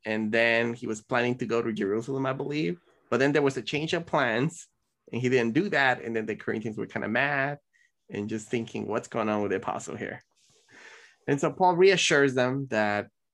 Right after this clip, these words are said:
there was a change of plans with good reason, and that ultimately he didn't wanna go there because he just didn't wanna be discouraged or seeing their spiritual condition, basically. <laughs> And so he writes this letter where he explains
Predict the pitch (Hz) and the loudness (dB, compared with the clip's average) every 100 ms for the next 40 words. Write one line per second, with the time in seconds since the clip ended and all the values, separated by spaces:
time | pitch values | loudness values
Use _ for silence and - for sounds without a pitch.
0 | _ _ 113 123 135 139 113 - 147 156 | _ _ -2 2 2 2 -2 -4 -2 -4
1 | 147 151 127 127 - 107 135 160 165 143 | -4 0 0 0 -2 2 2 2 -2 0
2 | 131 120 120 117 135 - _ _ 110 113 | 0 0 -4 -4 -6 -12 _ _ -2 0
3 | 113 165 220 226 185 175 180 175 147 117 | 2 2 2 0 0 0 0 0 0 0
4 | 117 147 160 107 104 107 104 110 101 104 | 2 2 2 0 0 -4 -8 -4 -2 -4
5 | - - _ _ - _ _ _ _ _ | -8 -18 _ _ -20 _ _ _ _ _
6 | _ _ _ _ _ _ _ - 143 151 | _ _ _ _ _ _ _ -4 0 2
7 | 139 139 131 127 117 110 107 - - 104 | 4 4 6 4 2 0 -2 -6 -2 0
8 | 95 98 92 - 95 90 85 - - 78 | 0 -2 -6 -4 -4 -4 -6 -8 -8 -6
9 | - - - - - - - - - - | -8 -10 -10 -10 -10 -12 -14 -14 -12 -8
10 | 415 427 392 _ _ _ _ - - - | -4 -4 -4 _ _ _ _ -20 -20 -20
11 | - - - 151 - 139 151 139 160 196 | -20 -4 0 0 2 4 4 4 4 2
12 | - 151 139 113 98 107 131 147 - _ | 0 -4 -2 -2 0 2 0 -2 -12 _
13 | _ 107 104 127 120 107 - - _ 135 | _ -4 -2 0 0 -2 -10 -18 _ 0
14 | 139 143 143 147 156 - - | 4 4 4 2 -2 -8 -18